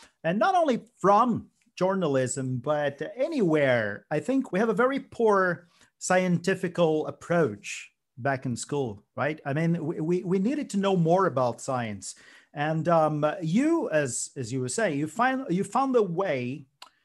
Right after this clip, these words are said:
to go through it. And, um, every now and then you would have some report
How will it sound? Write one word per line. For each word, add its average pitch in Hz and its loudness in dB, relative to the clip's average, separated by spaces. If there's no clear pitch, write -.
to 165 -8
go 226 2
through 151 0
it. 120 -4
And, 165 0
um, 170 2
every 233 -2
now 254 4
and 240 2
then 240 2
you 233 2
would 220 -2
have 190 2
some 165 0
report 147 2